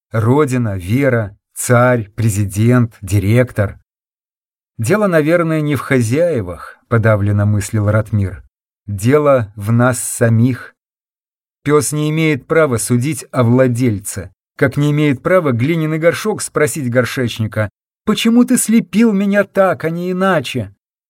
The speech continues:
Вот в том-то наша и беда, что в отличие от натуралов мы поднимаемся ежедневно во весь рост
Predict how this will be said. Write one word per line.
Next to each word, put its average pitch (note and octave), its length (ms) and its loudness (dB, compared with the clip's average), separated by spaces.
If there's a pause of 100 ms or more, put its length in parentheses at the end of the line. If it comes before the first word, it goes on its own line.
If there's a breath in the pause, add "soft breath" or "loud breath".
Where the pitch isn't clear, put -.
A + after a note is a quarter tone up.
(160)
Вот C3 240 -2
в - 80 -14
том-то C#3+ 360 0
наша B2+ 320 0
и A#2+ 80 2
беда, G#2+ 520 0 (300)
что - 200 -6
в B2 60 2
отличие C3+ 480 0
от B2+ 100 -4
натуралов C#3+ 680 0
мы C#3+ 160 -4
поднимаемся D3+ 720 -2
ежедневно D3 760 0
во C#3+ 140 2
весь C#3+ 340 -2
рост C#3 520 0